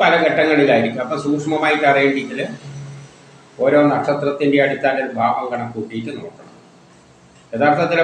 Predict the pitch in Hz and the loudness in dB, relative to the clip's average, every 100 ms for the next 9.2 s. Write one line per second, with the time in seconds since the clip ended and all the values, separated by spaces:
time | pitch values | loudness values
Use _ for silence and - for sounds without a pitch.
0 | - 123 147 147 147 135 127 123 127 - | 4 4 4 4 2 2 -2 -4 -8 -12
1 | - - - - - - - 123 127 135 | -14 -20 -20 -20 -20 -20 -8 -2 0 0
2 | 131 - 123 101 107 95 95 - - - | -2 -2 -4 -4 -4 -6 -8 -14 -20 -20
3 | - - - - 185 165 170 151 175 160 | -20 -20 -20 -8 -6 -4 0 0 0 -2
4 | 165 151 147 139 - 127 107 98 - - | 0 0 0 -2 0 -4 -4 -8 -12 -20
5 | - - - - - - - - - - | -20 -20 -20 -20 -20 -20 -20 -20 -20 -20
6 | - - - 135 175 175 175 160 160 170 | -20 -20 -10 -4 -2 2 4 4 4 4
7 | 170 165 165 170 165 165 165 165 160 170 | 4 2 2 2 2 2 2 2 -2 -4
8 | 160 156 151 160 156 160 156 151 151 139 | -6 -2 0 0 -2 -4 -6 -4 0 0
9 | 147 | -2